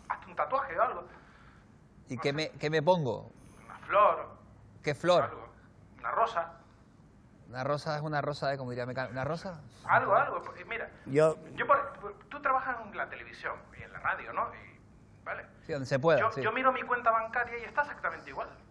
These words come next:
Speaker 2: ¿Qué?
Speaker 1: Pelada.
Speaker 2: ¿Que la mía o que la tuya?
Speaker 1: No, no, la, la mía, la mía, la mía.
Speaker 2: Vale.
Speaker 1: Pero claro, me confunden contigo y, y, y, y mientras a mí no estés, pues yo, yo estoy dando la cara por ti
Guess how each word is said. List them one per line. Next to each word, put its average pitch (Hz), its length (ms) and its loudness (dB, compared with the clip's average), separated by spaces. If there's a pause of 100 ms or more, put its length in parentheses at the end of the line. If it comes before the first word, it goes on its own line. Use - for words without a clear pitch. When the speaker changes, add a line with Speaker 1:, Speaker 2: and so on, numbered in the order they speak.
(400)
Speaker 2:
¿Qué? 139 80 -6
Speaker 1:
Pelada. 127 360 -2 (500)
Speaker 2:
¿Que 147 100 0
la 147 120 6
mía 214 200 6
o 175 40 6
que 160 80 4
la 151 100 6
tuya? 135 320 2
Speaker 1:
No, 196 160 0
no, 190 140 -2
la, - 200 -8
la 135 140 -2
mía, 180 240 -8 (160)
la 117 100 -6
mía, 185 220 -10 (180)
la 117 100 -10
mía. 117 180 -6
Speaker 2:
Vale. 117 240 4 (480)
Speaker 1:
Pero 120 180 -4
claro, 240 220 0
me 131 100 -8
confunden 185 320 -10
contigo 220 300 -8 (100)
y, 135 40 -14
y, 156 520 -18
y, 160 60 -18
y - 20 -18
mientras 202 300 -2
a - 20 -8
mí 240 100 -8
no 247 60 -4
estés, 285 260 -2
pues - 140 -6
yo, 135 80 -10
yo 139 140 -10
estoy 220 160 -10
dando 220 180 -2
la 185 140 4
cara 233 340 -2
por 165 140 -4
ti 262 100 -16